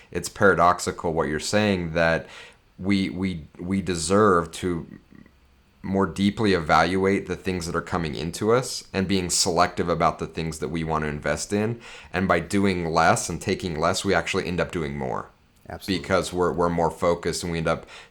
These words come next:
Speaker 1: doing more. So again, I, I came into this conversation, I'm thinking about how do I justify this, you know, being lazy or not doing enough. In fact, that's not it at all. It's, we've, you know, we all should be in a position where we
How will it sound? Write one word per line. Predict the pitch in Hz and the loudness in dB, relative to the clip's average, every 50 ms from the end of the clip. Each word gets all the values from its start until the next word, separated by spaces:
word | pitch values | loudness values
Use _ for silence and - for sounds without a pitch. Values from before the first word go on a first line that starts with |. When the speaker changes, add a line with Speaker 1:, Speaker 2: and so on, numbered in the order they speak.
| _ | _
Speaker 1:
doing | - 95 92 85 80 | -2 -2 0 0 0
more. | 82 87 87 85 82 | 0 2 2 2 2
So | - - 95 | 2 2 0
again, | 90 87 95 98 95 | 2 2 2 4 4
I, | 92 90 87 - - | 4 4 2 2 0
I | 87 | -2
came | - - 107 104 | -2 0 0 2
into | 120 127 127 | 2 2 2
this | 101 90 - | 2 0 0
conversation, | - 95 92 90 87 - 92 87 87 - 90 85 | -2 -2 0 -2 -2 -2 -2 -4 -4 -4 -6 -6
I'm | 85 82 78 | -6 -6 -8
thinking | - - 95 87 - - 90 | -8 -8 -8 -8 -6 -6 -2
about | 87 85 69 - | 0 0 0 0
how | - - 113 | 2 4 4
do | 120 127 123 | 6 6 6
I | 113 104 98 | 6 6 4
justify | 87 - - 92 87 - - 95 90 - 90 87 85 | 2 0 0 0 0 -2 -4 -6 -2 0 2 2 2
this, | 82 82 80 - - - - - - - - - - - | 0 -2 -2 -2 -2 -4 -6 -8 -12 -16 -16 -18 -16 -12
you | - 90 | -6 -4
know, | 90 85 78 | -2 -2 -2
being | 76 - 107 104 98 90 85 82 | 0 0 2 2 2 0 0 0
lazy | 90 90 95 98 92 82 90 90 87 | 0 2 2 2 0 -2 -2 -2 0
or | 82 82 | 0 2
not | 82 92 101 104 - | 4 4 4 4 2
doing | - 110 104 95 | 2 0 2 2
enough. | 90 90 92 90 - - | 0 0 0 0 0 -2
In | 92 87 | -4 -2
fact, | - 101 92 87 - - - _ - | 2 2 2 2 0 -4 -16 _ -4
that's | 85 98 90 - 98 | -2 -2 0 0 2
not | 101 101 101 95 | 2 2 4 2
it | 92 85 | 2 0
at | 82 73 82 | 0 2 4
all. | 92 95 90 82 78 | 6 6 6 6 4
It's, | 80 78 - - - - - - - - | 2 -2 -4 -8 -12 -16 -20 -20 -12 -4
we've, | 92 107 104 92 80 - - - | 0 0 0 0 -2 -6 -8 -4
you | 101 101 | -2 0
know, | 92 87 85 | 2 0 0
we | 78 76 101 107 | 0 0 0 2
all | - - 98 104 110 120 120 120 | 4 6 10 10 12 12 12 10
should | 107 - - - 107 90 | 8 4 0 -4 -4 -2
be | 82 98 95 | -2 0 0
in | 90 | 0
a | 87 80 | 0 -2
position | - 87 78 92 87 - - 95 90 87 | -4 -6 -6 -4 -4 -4 -4 -4 -2 0
where | 87 87 85 85 | 2 2 2 2
we | 82 87 85 82 80 82 82 80 | 0 -2 -2 -2 -2 -2 -4 -4